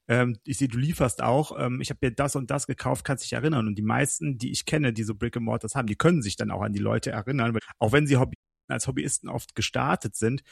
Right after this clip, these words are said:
dann ja trotzdem, äh, gewisse Erfahrung und, äh, und, äh, ich hab f-, früher sehr viel im, im, im Store-Verkauf gearbeitet auch. Du lernst das einfach, dir, dich, dich an so Sachen zu erinnern, wie,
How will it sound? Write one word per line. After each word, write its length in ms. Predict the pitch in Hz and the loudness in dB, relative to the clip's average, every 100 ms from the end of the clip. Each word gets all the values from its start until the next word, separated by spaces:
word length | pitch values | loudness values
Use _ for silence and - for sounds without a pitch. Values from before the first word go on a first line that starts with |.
| - - | -14 -2
dann 140 | 120 | 2
ja 100 | 123 | 2
trotzdem, 640 | - 165 - 147 117 123 | 2 0 0 -2 -2 -4
äh, 140 | - 113 | -6 -4
gewisse 520 | 117 127 - 117 - | -2 -2 0 0 0
Erfahrung 680 | - - - 135 143 135 123 | -4 -6 -2 -2 2 0 0
und, 280 | 107 110 - | -2 -4 -4
äh, 260 | 113 110 | -4 -2
und, 460 | 110 - 117 107 - | -4 -6 -6 -6 -4
äh, 140 | 98 | -6
ich 120 | - - | -4 -6
hab 160 | - | -6
f-, 140 | - - - 113 - | -6 -8 -16 -18 -4
früher 220 | - 113 | 2 4
sehr 160 | 104 131 | 4 2
viel 200 | - 131 | 2 0
im, 260 | - 113 - | 0 -6 -6
im, 420 | - - 120 117 - | -8 -6 -8 -8 -8
im 340 | 110 107 104 | -6 -4 -4
Store-Verkauf 680 | 98 - 135 - - 110 - | -2 2 2 2 -2 -2 -2
gearbeitet 540 | - 139 135 101 - | 0 2 4 2 0
auch. 140 | 123 - - - - | -4 -4 -12 -20 -10
Du 80 | - | 0
lernst 380 | 104 117 160 - | 4 6 6 2
das 100 | - | -6
einfach, 300 | - 107 117 | -8 -6 -6
dir, 340 | - 113 113 - | -2 -2 -2 -6
dich, 220 | - 110 - | -10 -10 -10
dich 180 | - 113 | -6 -2
an 80 | 117 | -2
so 80 | 110 | 0
Sachen 240 | 117 117 | -2 -4
zu 140 | - | -4
erinnern, 640 | 110 98 151 135 95 110 98 - | -2 2 2 4 2 -2 -8 -6
wie, 260 | 107 107 | -2 -2